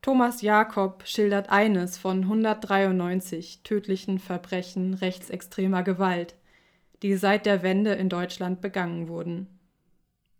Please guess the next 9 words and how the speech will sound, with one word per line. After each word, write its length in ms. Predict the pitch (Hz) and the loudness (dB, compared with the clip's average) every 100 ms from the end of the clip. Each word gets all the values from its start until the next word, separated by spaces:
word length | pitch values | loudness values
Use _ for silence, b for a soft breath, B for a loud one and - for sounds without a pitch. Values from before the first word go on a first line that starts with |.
| _ _ _ _ _ _ | _ _ _ _ _ _
Thomas 320 | - 208 196 | 0 2 2
Jakob 480 | 202 202 214 240 226 | 4 4 4 2 0
ist 240 | 202 - - | -2 -8 -14
Sprecher 600 | - 208 226 247 233 226 | -2 0 0 2 2 4
eines 360 | 202 196 190 | 2 0 -2
lokalen 540 | 202 190 - 202 202 208 | -4 -4 -2 2 2 2
Bündnisses 580 | 208 226 226 226 220 | 0 0 -2 -2 -2
gegen 220 | - 196 202 | 0 0 0
Rechts 520 | 185 190 202 - | 0 -2 -4 -16